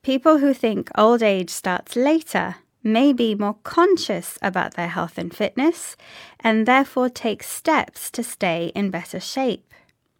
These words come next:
They may see their twilight years as an opportunity to learn new things and make new plans.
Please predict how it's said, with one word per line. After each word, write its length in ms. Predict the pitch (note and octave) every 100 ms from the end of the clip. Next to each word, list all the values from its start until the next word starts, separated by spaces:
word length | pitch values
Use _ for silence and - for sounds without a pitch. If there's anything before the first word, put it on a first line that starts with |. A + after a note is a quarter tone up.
| _ _ - - - - _ -
They 160 | A3+
may 240 | A3 A#3+ C4+
see 260 | - G#3+
their 160 | F#3 F#3
twilight 600 | - C4+ D#4 A#3 F#3+ -
years 420 | F3+ F3 F3+ - -
as 140 | G3+
an 160 | G3+ G3+
opportunity 960 | G3 G#3+ - E4+ F4 D4 - F#3+ E3 -
to 120 | -
learn 300 | F#3 F#3 F3+
new 160 | F#3+ G#3+
things 760 | - D#4 D4 G#3+ F3 F3+ - -
and 200 | A3+ G#3
make 280 | F3+ E3 -
new 140 | G3
plans. 880 | G3+ - D4+ C#4 E3 F3 - - -